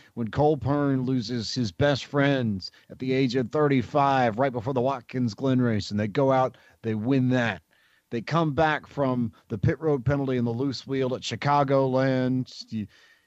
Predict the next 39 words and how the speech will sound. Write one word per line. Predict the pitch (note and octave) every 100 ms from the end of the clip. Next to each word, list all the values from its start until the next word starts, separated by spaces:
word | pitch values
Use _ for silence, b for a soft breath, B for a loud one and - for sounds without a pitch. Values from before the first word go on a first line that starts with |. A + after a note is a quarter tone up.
| b b -
you | A2
saw | - E3
the | D3+
way | D3+
Martin | C#3 C#3+ D3 B2+
broke | G#2+ D3 B2
down | D3+ C3+
in | A#2
victory | A#2+ A#2+ C3+ C3
lane | C#3+ D3 C#3
after | C3 B2 - B2
he |
won | A#2+ A#2 B2
at | G#2+
Charlotte. | - D#3 D3+ D3+ D3 D3 - _
You | A2+
saw | A2 D#3 C#3+ C3 b b b b b _ _ -
everything | D#3+ E3 D3 C#3
that | B2+
happened | C3 C#3 C#3+ B2+
at | -
Kansas | C#3 D3 C3 C#3+ -
when | C3
they | B2
spent | - C#3+ B2
the | C3 C3+ D3
evening | D#3+ D3 C#3 C3 B2 A2+ - _ _ _ -
right | B2+ E3 D#3+
before | A#2+ - D#3 C#3+ C#3 B2+ G2+ _ _ _ _ _ F3+
that | D3
huge | - - E3+ F3 F3 C#3+ -
playoff | - D#3 C#3+ C3+ B2 -
race | C3 B2+ A#2+ -
in | C3
the | B2+
hospital | A2+ C#3+ C3 - C3+ A#2+
mourning | B2 C#3+ C3+ C3
the | B2
loss | B2 B2 A#2+ -